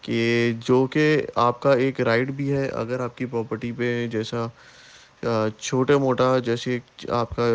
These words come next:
لیٹ سپوز آپ کو اپنے بیک یارڈ میں الفریسکو بنوانا ہے، تو یہ کام آپ ڈائریکٹلی جو ہے وہ، آ، ک-، آ، کونسل سے آپ پرمیشن لے کے آپ کروا سکتے ہیں لیگلی،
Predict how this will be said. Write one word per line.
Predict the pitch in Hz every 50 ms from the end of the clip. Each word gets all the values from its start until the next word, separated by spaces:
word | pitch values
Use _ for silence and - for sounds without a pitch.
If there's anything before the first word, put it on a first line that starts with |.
| 117 117 117 113 104 104
لیٹ | 113 117 113 113 113
سپوز | - 127 117 - 117 113 113 -
آپ | 117 113 110 - -
کو | - 120
اپنے | 117 113 - 113 113 117 117
بیک | 110 113 110 107 113 - -
یارڈ | 123 120 117 117
میں | 117 120
الفریسکو | 117 117 113 - 120 117 117 - - - 120
بنوانا | 120 117 113 113 113 113 110 113 113
ہے، | 117 120 - - - - - - - - - - _ -
تو | _ 139 139 139 143 143 143
یہ | 127 117 127 135 143 151
کام | 143 139 135 135 135 139
آپ | 139 139 135
ڈائریکٹلی | 127 131 123 117 127 123 - 135 139 139
جو | 131 131 127 127
ہے | 123 120
وہ، | 120 123 123 123 123 117 110 -
آ، | - - 117 113 110 107 107 - _ _ _ _ _ _
ک-، | - - - -
آ، | 113 110 110 107 110 104 - -
کونسل | - - 113 117 117 120 - 135 127
سے | 120 - 127 120
آپ | 117 113 -
پرمیشن | - 117 110 113 113 113 - 131 123 123
لے | 117 113 110
کے | - 127 127
آپ | 123 -
کروا | - 120 113 110 113 110 113
سکتے | - 113 - _ 110 107
ہیں | 110 113
لیگلی، | 110 110 110 107 107 107 101 -